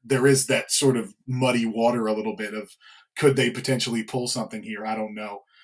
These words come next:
Or maybe New, maybe New Day goes back to its original roots as heels and pulls, Kofi pulls a fast one to get the win. 'Cause people forget that about New Day. They started as a heel sort of gospel-based group. And I remember the first couple weeks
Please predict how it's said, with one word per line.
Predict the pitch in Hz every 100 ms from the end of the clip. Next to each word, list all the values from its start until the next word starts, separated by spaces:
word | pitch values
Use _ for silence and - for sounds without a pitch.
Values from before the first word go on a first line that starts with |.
| - -
Or | 135
maybe | 156 151 135
New, | 151 135 - -
maybe | 190 202 156
New | 175
Day | 156 151
goes | 139 151 127
back | 156 156
to | 139
its | 131 131
original | 139 131 139 131
roots | 127 139 135
as | 120
heels | - 127 135 135 120 113
and | 117 107 - -
pulls, | - 135 120 156 139 123 123
Kofi | 151 139 135
pulls | 131 135
a | 135
fast | 139 127 127 135
one | 120
to | 117
get | 120 120
the |
win. | 117 127 - - - -
'Cause | -
people | 277 349
forget | 220 190 294
that | 208
about | 175 160 151
New | 196
Day. | 170 - - - -
They | 175
started | 180 220 247 226
as | 196 139
a |
heel | 143 - - 185 220 226 214 202 - _ -
sort | - 190 185 175
of | 139 - _
gospel-based | 135 135 - - - 180 185 135 151 165 - 131
group. | 131 160 131
And | 143 151
I | 240
remember | 240 226 214 156
the | 139
first | 208 233
couple | 220 185 196
weeks | 180 196 135 -